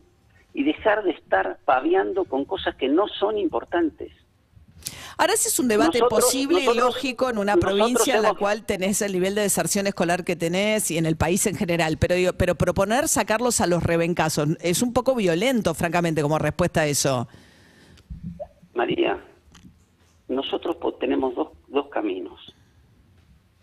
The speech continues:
Speaker 1: O seguir robándole la ilusión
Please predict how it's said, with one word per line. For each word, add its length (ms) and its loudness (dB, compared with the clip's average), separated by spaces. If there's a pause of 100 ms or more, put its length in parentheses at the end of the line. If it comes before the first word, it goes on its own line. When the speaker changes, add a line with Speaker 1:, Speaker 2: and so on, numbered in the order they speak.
Speaker 1:
O 100 -4
seguir 300 -2
robándole 680 0 (640)
la 180 -2
ilusión 640 -2